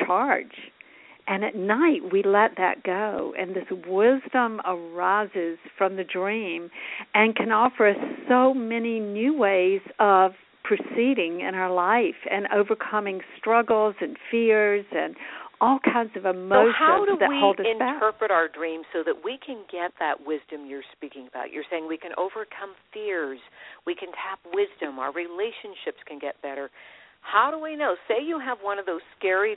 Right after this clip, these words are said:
Speaker 2: dreams that you said are so common. First of all, why are they so common?
Speaker 1: The nightmares, is that,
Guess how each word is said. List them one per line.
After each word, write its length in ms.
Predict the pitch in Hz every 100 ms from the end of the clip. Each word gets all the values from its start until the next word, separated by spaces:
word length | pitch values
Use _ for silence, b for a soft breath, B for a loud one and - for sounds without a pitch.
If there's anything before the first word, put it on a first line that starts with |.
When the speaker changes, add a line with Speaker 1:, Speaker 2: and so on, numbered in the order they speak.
| 165
Speaker 2:
dreams 460 | 165 151 139 147 - 147 B B _
that 140 | 180
you 100 | 196 170 -
said 180 | 185 180
are 140 | 175 -
so 140 | 165 160
common. 520 | - 165 156 139 - -
First 280 | 226 320 -
of 60 |
all, 240 | 165 139 143 b b b _ -
why 580 | 135 180 220 311 349 -
are 180 | 180 165 160
they 180 | 151 143 -
so 160 | 139 135 -
common? 460 | 131 - - - _ _ _ _ _ _ _ _ - -
Speaker 1:
The 80 | 247
nightmares, 960 | 190 190 202 226 220 220 214 220 254 - -
is 140 | 214 202
that, 260 | 220 208